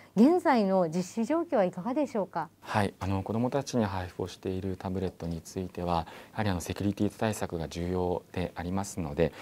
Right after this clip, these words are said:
Speaker 2: まあ、こう、悪いサイト、有害なサイトにアクセスできないように、あの、フィルタリングをしっかりとかけて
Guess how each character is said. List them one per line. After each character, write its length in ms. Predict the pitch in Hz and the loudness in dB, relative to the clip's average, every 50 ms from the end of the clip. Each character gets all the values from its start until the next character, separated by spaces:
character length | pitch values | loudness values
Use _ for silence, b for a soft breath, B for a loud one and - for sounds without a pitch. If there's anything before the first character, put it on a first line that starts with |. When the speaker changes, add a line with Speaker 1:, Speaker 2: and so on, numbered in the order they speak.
| B B B B B | B B B B B
Speaker 2:
ま 80 | B - | B -8
あ、 20 | |
こ 240 | - - 90 76 - | -4 -2 0 0 -2
う、 240 | - - _ _ - | -4 -10 _ _ -4
悪 160 | - - - | -2 0 0
い 20 | 147 | 0
サ 180 | - - - 80 | 0 -2 -4 -6
イ 80 | 76 | -6
ト、 240 | - - - 78 - - | -4 -2 0 0 0 0
有 120 | 85 87 98 | 0 0 0
害 160 | 104 113 120 | 2 2 0
な 100 | 127 131 | 0 0
サ 140 | - - 131 | -2 -2 -2
イ 60 | 127 | -2
ト 100 | 127 131 | 0 0
に 80 | 131 123 | 0 0
ア 80 | - 143 | 0 -2
ク 80 | - - | -2 -2
セ 100 | - 135 | -4 -4
ス 120 | 107 90 | -2 -2
で 80 | 85 85 | -4 -4
き 100 | - - | -2 -2
な 160 | 147 151 139 | -2 -2 -2
い 140 | 131 110 92 | -2 -2 -2
よ 140 | 87 80 73 | -2 -2 0
う 40 | 73 | 2
に、 180 | 82 82 78 B B B B B B | 2 2 0 B B B B B B
あ 60 | B | B
の、 100 | 87 85 | -6 -4
フ 120 | 80 - 101 | -2 0 0
ィ 20 | |
ル 60 | 92 | 0
タ 100 | 92 95 | 0 0
リ 80 | 92 92 | 0 0
ン 80 | 92 92 | 0 2
グ 180 | 92 90 90 | 2 4 4
を 80 | 85 - - | 4 4 2
し 80 | - | -4
っ 20 | - | -4
か 100 | 92 87 | -4 -4
り 80 | 82 | -4
と 100 | - - | -4 -8
か 140 | - - 82 | -8 -6 -6
け 120 | - 90 | -6 -6
て 280 | - - 82 73 69 - | -4 0 0 2 0 0